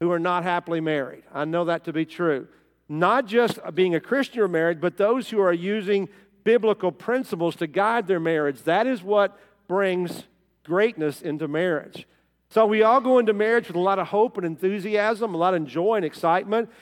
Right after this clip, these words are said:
but oftentimes that turns to regret and worse. And let me just say also that in our day and age, a lot of people just avoid getting married at all.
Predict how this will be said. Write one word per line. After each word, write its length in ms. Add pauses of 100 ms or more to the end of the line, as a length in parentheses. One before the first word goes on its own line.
(160)
but 140
oftentimes 680
that 220
turns 320
to 100
regret 520 (420)
and 200
worse. 460 (460)
And 100
let 80
me 80
just 220
say 160
also 580
that 160
in 140
our 200
day 240
and 120
age, 400
a 80
lot 260
of 100
people 320
just 240
avoid 460
getting 300
married 260
at 80
all. 420